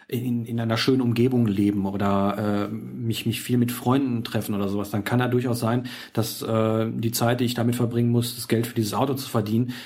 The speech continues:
äh, im, im Ko-, äh, im Konflikt mit eben halt, äh, meinem, meinem anderen Ziel ist, was mir vielleicht nicht so bewusst ist. Und da eben halt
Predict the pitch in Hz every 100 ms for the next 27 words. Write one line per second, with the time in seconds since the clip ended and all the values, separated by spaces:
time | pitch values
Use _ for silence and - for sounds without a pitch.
0 | - - 110 110 110 113 117 120 110 123
1 | - 117 117 113 120 113 - 135 - 120
2 | 123 123 123 117 117 117 110 113 113 113
3 | 107 107 104 127 127 117 - 104 107 117
4 | 120 117 113 120 - 113 107 120 120 -
5 | 92 98 117 123 117 117